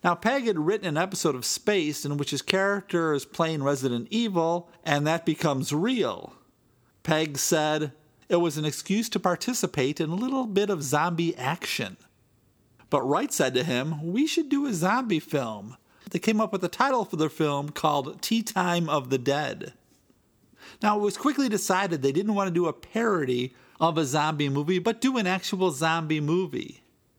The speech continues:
Now, zombie films weren't as big then as they are these days. After Michael Jackson's Thriller video with dancing zombies came out, the genre had pretty much died out.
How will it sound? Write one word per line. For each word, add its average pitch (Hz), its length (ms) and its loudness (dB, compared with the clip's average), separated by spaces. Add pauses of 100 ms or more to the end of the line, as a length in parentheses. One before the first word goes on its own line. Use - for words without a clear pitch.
(920)
Now, 139 200 2
zombie 175 420 0
films 160 580 -2
weren't 269 200 0
as 208 180 -2
big 160 480 -2 (220)
then 165 240 2
as 120 160 -2
they 123 180 2
are 120 220 0
these 170 280 0
days. - 640 -6 (560)
After 147 320 0
Michael 135 340 0
Jackson's 127 520 -2
Thriller 208 400 0
video 131 500 0
with 123 320 -4
dancing 143 420 0
zombies 110 460 -2
came 113 240 -2
out, 120 360 -2
the 156 200 0
genre 190 400 0
had 151 80 -10
pretty 175 180 0
much 165 300 -4
died 139 300 2
out. 139 420 -4